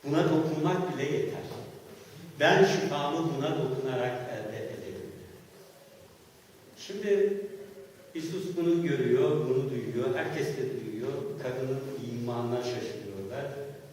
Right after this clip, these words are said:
İsus diyor ki, "İmanın seni kurtardı. Esenlik eylesin."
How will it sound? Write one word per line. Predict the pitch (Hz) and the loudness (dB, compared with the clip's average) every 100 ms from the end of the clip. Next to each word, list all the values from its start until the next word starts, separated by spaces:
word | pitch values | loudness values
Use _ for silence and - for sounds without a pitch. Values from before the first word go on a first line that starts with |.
| - | -12
İsus | - - - 135 | -12 -14 -16 -10
diyor | 135 147 143 | -8 -6 -4
ki, | 139 131 - - - - | -4 -4 -6 -10 -14 -10
"İmanın | 131 127 127 127 127 127 131 147 139 - | -6 -2 2 2 4 4 2 2 0 -2
seni | 120 113 120 | -4 -2 -2
kurtardı. | 120 - 120 101 101 - - - - - 127 | -2 -4 -8 -8 -6 -8 -10 -12 -14 -14 -10
Esenlik | 110 120 113 113 | -8 -6 -6 -6
eylesin." | - - - | -6 -8 -10